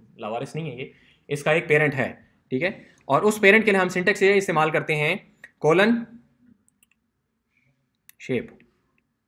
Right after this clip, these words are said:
यहाँ पे कुछ चीज़ होती है इस जगह पे, वो मैं फिर बाद में बताता हूँ आप लोगों को, ठीक है जी, सही है। class triangle colon और आगे शेप। इसका मतलब ये है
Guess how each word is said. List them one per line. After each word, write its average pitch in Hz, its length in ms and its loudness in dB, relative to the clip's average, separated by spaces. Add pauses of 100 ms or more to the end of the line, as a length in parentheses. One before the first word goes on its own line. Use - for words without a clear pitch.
(140)
यहाँ 120 80 -14
पे - 60 -20
कुछ 120 160 -12
चीज़ 131 120 -6
होती 120 220 -8
है 117 180 -8 (1120)
इस 113 100 -12
जगह 110 160 -8
पे, 110 100 -12 (680)
वो 113 80 -10
मैं 113 120 -6
फिर 113 100 -10
बाद 107 180 -8
में 104 100 -10
बताता 101 260 -16
हूँ - 80 -20
आप - 60 -20
लोगों - 120 -20
को, - 60 -20 (460)
ठीक 160 160 -8
है 202 60 -4
जी, 202 60 -14 (960)
सही 156 80 -10
है। 202 60 -12 (1900)
class 190 240 4
triangle 202 400 0 (920)
colon 233 320 4 (320)
और 139 80 0
आगे 160 220 2 (220)
शेप। 113 360 -4 (280)
इसका 208 260 4
मतलब 226 320 4
ये 196 140 4
है 175 200 4